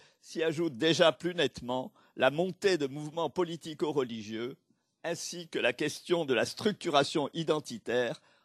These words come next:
en lien avec la vulnérabilité sociale. De nouvelles articulations se développent entre citoyenneté comme principe politique et nationalité comme appartenance à une communauté culturelle.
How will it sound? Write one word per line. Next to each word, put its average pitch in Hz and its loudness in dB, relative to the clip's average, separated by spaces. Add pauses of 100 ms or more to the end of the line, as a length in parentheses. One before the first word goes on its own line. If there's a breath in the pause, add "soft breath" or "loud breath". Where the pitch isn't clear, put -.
(100)
en 147 -6
lien 131 -2 (120)
avec 131 0
la 127 0
vulnérabilité 123 0
sociale. - -8 (1160 soft breath)
De 117 -4
nouvelles 165 8
articulations 156 0
se 151 -4
développent 139 0
entre 131 -8
citoyenneté 156 -4
comme 110 -8
principe 156 2
politique 135 -2 (420)
et 139 -2
nationalité 135 -2 (160)
comme 143 0
appartenance 131 -6
à 139 2
une 127 -2
communauté 113 -2
culturelle. - -8